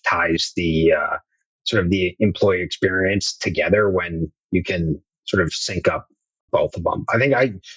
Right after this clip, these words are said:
two more anecdotes on sort of around those little touch points. And I got this from one of, one of the other Genmark C E Os, but when team members have a, have a baby, providing a company branded onesie,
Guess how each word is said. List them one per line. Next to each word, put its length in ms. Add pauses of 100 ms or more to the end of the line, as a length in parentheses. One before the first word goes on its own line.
(100)
two 100
more 200
anecdotes 760
on 220
sort 260
of 80 (800)
around 520
those 520
little 260
touch 300
points. 400 (180)
And 80
I 60
got 160
this 100
from 200
one 120
of, 240
one 160
of 80
the 120
other 180
Genmark 460 (340)
C 300
E 60
Os, 460 (340)
but 140
when 400 (300)
team 180
members 320
have 160
a, 360
have 160
a 60
baby, 540 (260)
providing 680 (160)
a 160
company 400
branded 560
onesie, 540